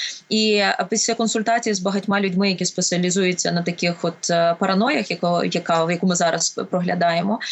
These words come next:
вони наголошують, що це щось має бути дуже-дуже глибоко особисте. Ми неодноразово питалися Петра Олексійовича, де він там мав якусь комунікацію з Зеленським ближчіше, зокрема, до його обрання президентом України.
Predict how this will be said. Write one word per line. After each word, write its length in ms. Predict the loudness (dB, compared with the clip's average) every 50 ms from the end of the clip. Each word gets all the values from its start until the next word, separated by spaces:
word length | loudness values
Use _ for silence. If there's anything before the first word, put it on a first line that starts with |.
| -8 -8 -8 -8 -4 -2
вони 340 | 0 2 2 2 2 2 2
наголошують, 520 | 2 2 2 2 2 2 0 0 0 -2
що 140 | 0 -2 -2
це 180 | -2 0 -2
щось 220 | 0 0 0 0 2
має 180 | 2 2 2
бути 220 | 2 0 0 0 -2
дуже-дуже 680 | 0 0 0 2 2 2 0 2 2 2 2 2 2
глибоко 440 | 2 2 2 2 0 0 0 0 0
особисте. 680 | 0 0 0 0 0 0 0 0 -2 -2 -2 -4 -4 -6 -6 -8 -6 -6 -8 -10 -4 0
Ми 120 | 0 2 2
неодноразово 500 | 2 2 2 4 2 2 2 2 0 0
питалися 460 | -2 0 0 2 2 2 2 0 -2
Петра 260 | -4 -2 0 0 2
Олексійовича, 640 | 2 0 0 0 0 2 2 2 2 0 0 0 0
де 160 | 2 2 2
він 160 | 2 0 0
там 200 | 2 2 2 2
мав 220 | 2 2 2 0 -2
якусь 220 | -4 -4 -4 -4 0
комунікацію 720 | 2 2 2 4 2 2 2 0 0 0 0 0 0 0
з 40 | 0
Зеленським 600 | 0 0 2 2 2 0 0 -2 -4 -6 -6 -4
ближчіше, 520 | -4 -4 -4 -4 -2 -2 -2 -2 -2 -4
зокрема, 400 | -4 -4 -4 -2 0 2 2 0
до 200 | 2 0 0 0
його 440 | 0 0 -2 0 2 2 2 2 0
обрання 360 | 0 0 0 0 2 0 0
президентом 580 | 0 0 -2 0 0 0 0 0 0 0 0 0
України. 520 | 0 0 0 2 2 2 0 0 -2 -2